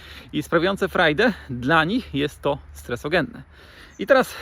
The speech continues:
dzieje się tak na przestrzeni lat, ty oddałeś swoją władzę. E, mało tego, nagle, e, jakby, znaczy nie nagle, z czasem po prostu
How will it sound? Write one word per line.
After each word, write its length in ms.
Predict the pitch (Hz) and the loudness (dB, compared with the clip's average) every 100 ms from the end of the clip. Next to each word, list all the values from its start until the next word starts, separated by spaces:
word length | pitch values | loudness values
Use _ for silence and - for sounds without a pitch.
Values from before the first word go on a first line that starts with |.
| - | -8
dzieje 280 | 127 220 220 | 0 2 4
się 100 | 170 | 4
tak 140 | 165 | 2
na 80 | 147 | 0
przestrzeni 400 | 135 139 135 110 | -4 -6 -6 0
lat, 280 | 151 175 - | 2 2 2
ty 100 | 156 | 0
oddałeś 360 | 131 127 117 107 | 2 2 2 -2
swoją 280 | - 123 | -8 -6
władzę. 380 | 139 175 143 147 - - - - - - - | 0 2 2 0 -2 -18 -20 -20 -20 -20 -6
E, 200 | - 165 | 2 2
mało 260 | 180 254 208 | 6 6 6
tego, 280 | 170 139 120 - 110 | 6 4 2 -2 -4
nagle, 400 | 156 180 160 143 | 0 0 2 2
e, 60 | 143 - 135 - | 2 -4 -6 -10
jakby, 200 | 147 120 | -8 -6
znaczy 260 | 110 110 - | -6 -6 -2
nie 160 | 131 160 | 0 2
nagle, 320 | 190 127 113 | 2 2 -4
z 260 | - - | -8 -18
czasem 320 | - 208 - 160 | -14 -8 -6 -6
po 80 | |
prostu 360 | - 151 - 143 | -8 -10 -6 -8